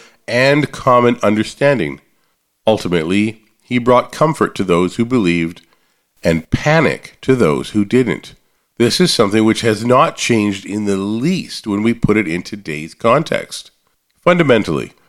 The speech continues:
what is the implied narrative in each miracle that we read? Every single miracle is like a huge flashing billboard that says, "This required God to make it happen."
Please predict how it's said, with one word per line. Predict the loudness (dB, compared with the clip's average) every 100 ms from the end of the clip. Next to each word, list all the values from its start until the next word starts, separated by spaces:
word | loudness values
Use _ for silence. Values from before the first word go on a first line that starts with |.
| _
what | 0 2 2 2
is | 0 0 -2
the | -2
implied | -2 0 2 2 2
narrative | 0 2 0 0 -4 -4
in | -6
each | -8 -10 -16 -18 _
miracle | -2 -2 0 0
that | 0
we | 0
read? | 0 0 -2 -4 _ _ _ _
Every | -2 0 -2
single | -2 0 2
miracle | 2 0 0 0 0
is | 0 0
like | -2 -4
a |
huge | -12 -6 0 0 0
flashing | -2 0 2 0 -2 0
billboard | 2 2 2 0
that | -2 -2
says, | 0 2 0 -4 -16 _ _ _ 0
"This | 0 2
required | 0 2 4 6 4 2
God | 4 6 4 4
to | 2
make | 4 4 2
it | -2
happen." | 0 0 2 2 0